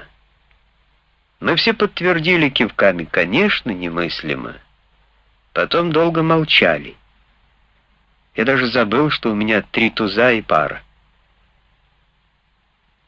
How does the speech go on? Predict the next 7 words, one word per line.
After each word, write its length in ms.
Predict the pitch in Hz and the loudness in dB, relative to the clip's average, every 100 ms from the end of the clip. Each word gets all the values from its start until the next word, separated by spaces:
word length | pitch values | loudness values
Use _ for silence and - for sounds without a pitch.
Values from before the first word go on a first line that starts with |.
| - | -4
"Итак", — 680 | 104 - 107 123 175 - - | -4 0 4 4 2 -2 -4
нарушил 580 | 135 156 170 - 170 160 | -2 2 2 2 2 0
я 200 | 139 147 | 2 2
молчание. 800 | 147 143 135 - 131 131 131 127 _ _ _ _ _ _ _ _ _ _ _ _ _ _ _ _ | 2 0 0 2 2 2 -2 -6 _ _ _ _ _ _ _ _ _ _ _ _ _ _ _ _
"Что 260 | - - 123 | -12 -4 -2
и 120 | 113 | 0
так?" — 320 | - 71 - | 0 -4 -6